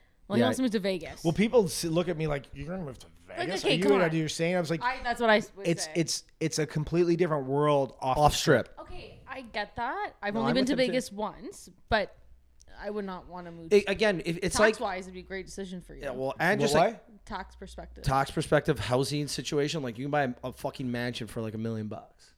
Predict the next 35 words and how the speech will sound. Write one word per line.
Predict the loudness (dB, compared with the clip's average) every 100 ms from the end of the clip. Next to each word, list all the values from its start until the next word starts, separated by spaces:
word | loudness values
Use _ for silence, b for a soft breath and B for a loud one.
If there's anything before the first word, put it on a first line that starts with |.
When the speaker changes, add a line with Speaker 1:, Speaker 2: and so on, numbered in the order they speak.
| _
Speaker 1:
Yeah, | -12 -10 -12
so | -10 -8
in | -8 -10
Texas | -8 -10 -10 -16
too. | -16 -16 -16 -18 -8
Speaker 2:
Texas | -6 -4 -6
you | -4
can, | -2 -2
but, | -2
like, | -2 -2 -2
Speaker 1:
Tennessee | -2 -2
Speaker 2:
again, | 2 2
Speaker 1:
too. | 6
Speaker 2:
Vegas, | 6 6 6
there's | 4 6
Speaker 3:
Depends | 6
Speaker 2:
a | 8
lot | 8
Speaker 3:
where | 6
Speaker 2:
more | 4
Speaker 3:
in |
all | 4 4
these | 2
Speaker 2:
happening. |
Speaker 3:
places. | -4 -4 -4 -6 -8 -12 -10
It | -2
all | 2 4
Speaker 2:
Yeah. | 6
Speaker 3:
depends | 4 0
on | -6
where | -6
in | -8
these | -8
places. | -2 8
Speaker 2:
So, | 10